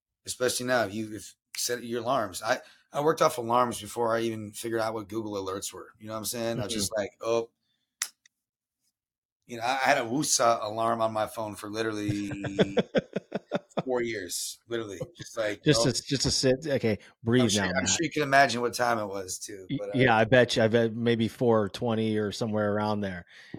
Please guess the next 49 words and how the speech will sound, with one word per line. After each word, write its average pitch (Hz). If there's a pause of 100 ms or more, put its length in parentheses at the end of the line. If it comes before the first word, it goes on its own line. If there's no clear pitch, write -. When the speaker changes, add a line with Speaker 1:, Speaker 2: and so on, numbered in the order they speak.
(320)
Speaker 2:
<laughs> 170
Speaker 1:
Shit. - (1400)
But 156
yeah, 151
Speaker 2:
No, 113
Speaker 1:
dude, 120
Speaker 2:
man, 120
Speaker 1:
uh, 120 (320)
Speaker 2:
I, 123
I -
respect 165
it, 90
dude, 113
because, 139 (300)
Speaker 1:
Yeah. 101
Speaker 2:
you 147
know, 139
structure 156
is 123
such, - (640)
I, 123
I, 131 (120)
I -
think, 185
I 143
mean, 143
in 123
kids, 135
and 110
you, 123
and 117
you'll 135
find 113
this, 92
man, 101
like, 101
you've 120
probably 131
already 110
seen 117
it 113
with 95
your 95
boy. 107
How 180
old 202
is 101
he 98
now? 78